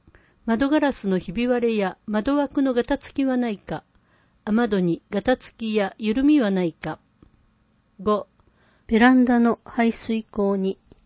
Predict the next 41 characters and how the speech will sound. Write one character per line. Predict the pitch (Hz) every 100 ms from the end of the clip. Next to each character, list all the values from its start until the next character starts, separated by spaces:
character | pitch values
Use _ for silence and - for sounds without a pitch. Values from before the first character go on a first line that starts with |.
| _ _
落 | 262
ち | -
葉 | 185 170
や | 156 - -
ゴ | 202
ミ | 247
の | 269
詰 | 277 233
ま | 247
り | 262
が | 247
な | 226 214
い | 170
か。 | - 151 _ _ _ _ _ _ _ _ _
六、 | 202 - - 214 - _ _ _ _ _ _
家 | 220 269
の | 302
周 | 302 302 285 220
り | 185
の | 170 -
側 | - 196 -
溝 | - 277
の | 269 262
蓋 | - 233 226
に | 214 202 - -
落 | 247
ち | 233
葉 | 196 175
や | 165 - -
ゴ | 208
ミ | 262
が | 262
溜 | 196 180
ま | 226
っ |
て | - 247
い |
な | 226 208
い | 180
か。 | - 151 - _ _ _ _ _ _ _ - _ _ _ -
七、 | 240 220 170